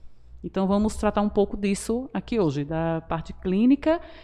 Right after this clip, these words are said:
e a Aline vai trazer também a contribuição dentro da área que ela atua.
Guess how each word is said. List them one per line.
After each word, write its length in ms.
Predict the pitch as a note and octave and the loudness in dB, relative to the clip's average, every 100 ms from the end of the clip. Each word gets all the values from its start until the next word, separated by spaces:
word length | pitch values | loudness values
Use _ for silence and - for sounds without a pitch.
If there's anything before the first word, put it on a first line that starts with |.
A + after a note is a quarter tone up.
| - | -8
e 120 | F#3+ | 0
a 80 | G3 | 2
Aline 400 | G3+ G3+ G#3 C4 | 2 2 0 0
vai 140 | A3+ G#3 | 0 2
trazer 280 | G3+ F#3+ | 2 0
também 640 | F#3 F#3+ F3+ F#3 G#3+ C#4 - | 0 0 0 2 2 0 -2
a 80 | - | -6
contribuição 540 | - F#3 F3+ F#3+ - | -6 -4 -2 -2 -2
dentro 280 | F3+ F#3 - | -2 -4 -2
da 140 | G3 F#3+ | 2 4
área 420 | F3+ F3+ G3+ A3 | 4 4 2 0
que 200 | - F#3 | -2 0
ela 100 | F3+ | 0
atua. 440 | - G3 D3 C#3 | 2 2 2 -2